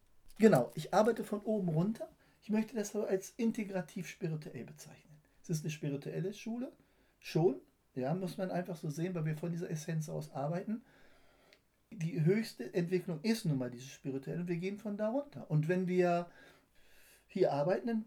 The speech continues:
gehen wir halt genau auf die Ebene runter, wo der Schuh drückt. Und wir können auch durchaus noch unter die spirituellen Ebenen noch weiter runtergehen. Wir können auch in andere frühere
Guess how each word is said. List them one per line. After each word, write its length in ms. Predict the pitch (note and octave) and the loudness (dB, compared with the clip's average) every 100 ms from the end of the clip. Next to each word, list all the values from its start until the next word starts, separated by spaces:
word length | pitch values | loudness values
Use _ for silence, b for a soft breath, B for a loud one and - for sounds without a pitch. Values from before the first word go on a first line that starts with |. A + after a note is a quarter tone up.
| - | -2
gehen 180 | G#3 G3+ | -2 0
wir 80 | |
halt 140 | G3 G3+ | 0 0
genau 220 | F3+ F3 | 0 0
auf 100 | F3 | -2
die 160 | - E3+ | -4 0
Ebene 220 | F3 E3 | 0 0
runter, 300 | F3 F3 E3+ | -2 -2 -2
wo 40 | |
der 120 | E3+ | -4
Schuh 200 | D#3+ - D#3 | -4 -6 -4
drückt. 260 | C#3 - | -4 -6
Und 180 | D3 C#3 | -6 0
wir 100 | D#3+ | 0
können 280 | - A3 G3+ | 2 -2 0
auch 180 | F#3+ - | -4 -6
durchaus 520 | - F3 G3 - F3 - | -4 0 2 2 -2 -2
noch 180 | E3+ - - | -6 -6 -4
unter 160 | F3+ | 0
die 100 | E3+ | 0
spirituellen 720 | D#3+ F#3+ F3 E3 - E3 E3 - _ - | 0 -2 -2 -2 -2 0 -2 -6 _ 0
Ebenen 300 | F3 E3 E3 | 0 2 -2
noch 160 | D#3 b b b - | -2 b b b 2
weiter 280 | E3+ F3 E3+ | 4 4 4
runtergehen. 840 | F3+ G#3 G#3 A#2+ A2+ A#2+ B2+ F3 | 4 2 0 -6 -10 -12 -14 -10
Wir 120 | - C#3+ | -6 -2
können 300 | F#3 F3+ F3 B B B _ - | 0 0 -2 B B B _ -4
auch 180 | D3+ | -2
in 100 | E3+ - | -2 0
andere 360 | E3+ G3 D3+ | 0 2 -2
frühere 420 | C#3+ - D#3+ E3+ | -4 -4 -2 0